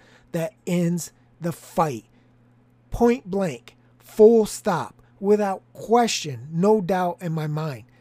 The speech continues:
I think Wilder's taken the proper approach here, and I think Fury is taking an improper approach here. I think Wilder's been focused,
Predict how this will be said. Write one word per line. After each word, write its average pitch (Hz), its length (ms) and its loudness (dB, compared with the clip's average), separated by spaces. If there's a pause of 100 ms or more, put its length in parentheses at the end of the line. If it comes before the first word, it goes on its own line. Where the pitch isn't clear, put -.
(480)
I 170 80 -6
think 214 220 -4
Wilder's 202 600 0
taken 180 400 -4
the 127 100 -10
proper 220 600 0
approach 285 480 0
here, 302 300 -4 (560)
and 180 120 -4
I 175 80 0
think 214 280 -6
Fury 233 420 -4
is 190 160 -2
taking 190 480 -4
an 156 140 -4
improper 190 800 0
approach 170 500 -4
here. 127 300 -6 (380)
I 180 100 -8
think 220 260 -4
Wilder's 190 640 0
been 147 200 -8
focused, 247 800 0